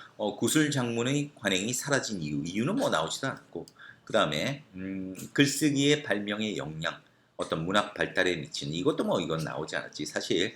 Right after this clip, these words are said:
좀 까다로운 부분이 이제 일, 이 번이 좀 속을 수 있는 그런 부분이 아니었겠나 그렇게 생각하고. 그래서 이 항상 이런 게 조금 난도가 있는 부분이야. 왜냐하면, 어, 위에서 다 나온 얘기를 갖다가 이제 선택지를 갖다 넣을 때 그렇게 좀 어려울 수 있는데,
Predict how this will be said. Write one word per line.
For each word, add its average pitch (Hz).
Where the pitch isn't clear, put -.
좀 127
까다로운 190
부분이 127
이제 85
일, 165
이 165
번이 156
좀 104
속을 123
수 110
있는 80
그런 -
부분이 92
아니었겠나 73
그렇게 -
생각하고. 110
그래서 117
이 139
항상 135
이런 196
게 202
조금 -
난도가 101
있는 98
부분이야. 71
왜냐하면, 104
어, 120
위에서 156
다 147
나온 120
얘기를 104
갖다가 87
이제 85
선택지를 107
갖다 -
넣을 69
때 101
그렇게 87
좀 -
어려울 104
수 -
있는데, 101